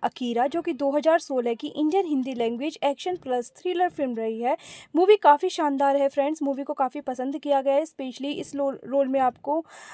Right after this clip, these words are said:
अ, लीड रोल में आपको सोनाक्षी सिन्हा देखने के लिए मिलेंगी, जो कि काफ़ी शानदार रही हैं। फ्रेंड्स, अगर आप मूवी देखने के लिए आए हैं तो माफ़ी चाहेंगे, डायरेक्टली मूवी हम आपको नहीं दिखा पाएंगे। हम मूवी के facts and reviews and full story आपके साथ शेयर करेंगे। रिव्यू अच्छा लगे तो वीडियोज़ को लाइक कर दीजिएगा,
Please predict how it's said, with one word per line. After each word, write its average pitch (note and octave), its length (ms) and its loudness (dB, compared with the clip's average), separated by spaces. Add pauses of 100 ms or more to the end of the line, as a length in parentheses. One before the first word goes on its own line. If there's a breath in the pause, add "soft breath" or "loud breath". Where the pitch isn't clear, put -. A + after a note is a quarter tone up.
(140)
अ, B3+ 200 8 (320)
लीड D#4 220 2
रोल F#4 160 4
में F#4+ 120 4
आपको F4+ 460 2
सोनाक्षी D4+ 400 -2
सिन्हा C#4+ 300 -2
देखने C#4 280 -4
के C#4 100 -10
लिए C#4 100 -4
मिलेंगी, C4+ 360 -4
जो C#4 140 -6
कि C#4+ 100 -8
काफ़ी B3+ 380 0
शानदार B3+ 500 0
रही C4+ 280 0
हैं। C#4+ 200 0 (420 loud breath)
फ्रेंड्स, F#4+ 300 6
अगर E4 180 8
आप E4+ 160 4
मूवी D4+ 200 0
देखने C#4+ 300 -4
के D#4 80 -6
लिए D4 120 0
आए C4+ 160 0
हैं D#4 100 -6
तो E4 80 -4
माफ़ी C4 300 -4
चाहेंगे, D4 340 -2
डायरेक्टली C4+ 420 -2
मूवी C#4 260 -4
हम C4 160 -4
आपको A#3+ 220 -2
नहीं C#4+ 140 0
दिखा C#4 220 -4
पाएंगे। C4+ 220 -2 (560 loud breath)
हम D#4+ 120 8
मूवी F#4 240 6
के A4+ 60 4
facts F4+ 320 4
and E4 160 2
reviews E4 280 0
and - 160 -10
full D4+ 220 -4
story D4 220 0
आपके C#4 240 0
साथ C4 140 -2
शेयर B3+ 260 -2
करेंगे। C#4 340 -2
रिव्यू C#4 280 -2
अच्छा C4+ 240 -2
लगे C4 200 -4
तो E4 120 -4
वीडियोज़ C4+ 380 -6
को C4 80 -2
लाइक B3 260 0
कर D4 120 4
दीजिएगा, D4 480 0